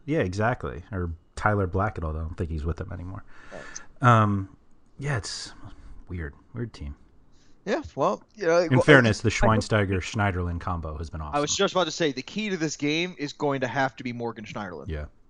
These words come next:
Speaker 2: He's gonna have to really get about the pitch and control the middle of the park.
Speaker 1: Mm-hmm.
Speaker 2: Uh, 'cause that's where Watford, in my opinion, are weak.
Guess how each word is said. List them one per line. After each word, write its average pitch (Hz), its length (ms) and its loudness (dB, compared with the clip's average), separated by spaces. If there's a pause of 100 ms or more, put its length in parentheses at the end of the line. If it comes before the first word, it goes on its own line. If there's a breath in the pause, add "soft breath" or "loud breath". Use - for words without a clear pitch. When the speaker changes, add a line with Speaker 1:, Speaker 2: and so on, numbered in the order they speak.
(300)
Speaker 2:
He's 135 240 0
gonna 135 220 0
have 131 220 0
to 123 100 -6
really 123 480 -4
get 113 200 -2
about 110 300 -2
the 110 80 -10
pitch - 300 -8
and 104 160 -6
control 110 420 -6
the 104 100 -6
middle 104 340 -4
of 98 60 -8
the 95 100 -8
park. 80 360 -4
Speaker 1:
Mm-hmm. 87 240 -4 (680)
Speaker 2:
Uh, 71 280 -4
'cause 107 140 -2
that's 123 240 0
where 117 120 -2
Watford, 117 480 -2
in 113 160 -8
my 113 180 0
opinion, 101 320 -8
are 87 80 -8
weak. 90 340 -14